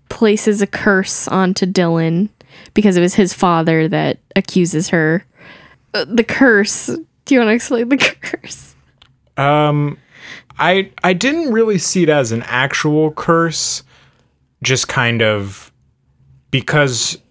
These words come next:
Speaker 2: she was the first woman he loved, and it's so tainted with witchcraft and religious, uh,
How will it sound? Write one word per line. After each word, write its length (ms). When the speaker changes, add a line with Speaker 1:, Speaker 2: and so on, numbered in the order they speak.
Speaker 2:
she 380
was 220
the 100
first 400
woman 380
he 180
loved, 760
and 240
it's 160
so 600
tainted 680
with 460
witchcraft 1000
and 220
religious, 840
uh, 520